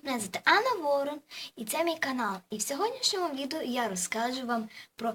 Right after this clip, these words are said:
п'ять речей, які ти ма-, мусиш мати з собою обов'язково в школі. Звісно,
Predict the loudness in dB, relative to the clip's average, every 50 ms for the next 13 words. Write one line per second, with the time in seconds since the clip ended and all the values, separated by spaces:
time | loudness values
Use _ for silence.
0 | -4 -10 _ _ _ 2 4 4 4 4 4 2 -2 -2 0 0 0 2 2 0
1 | -2 -2 -6 -8 -10 -12 _ -8 -6 -4 -2 -2 -4 -4 -6 -10 _ _ -6 -4
2 | -4 -2 -2 0 0 -2 -2 -6 _ -8 -2 -2 0 0 2 2 2 2 2 0
3 | -2 -6 _ -20 _ _ _ _ -2 2 2 4 4 2 2 0 0 2 4 6
4 | 6 6 4 2 -4 -2 0 2 10 10 10 10 10 4 0 0 0 -2 -2 -2
5 | -2 -2 -2 -2 -2 -4 -6 -6 -6 -4 -4 -2 -2 -4 -6 -8 -12 _ -16 -16
6 | -16 -16 -14 _ -10 -4 2 4 4 4 4 2 0 0 0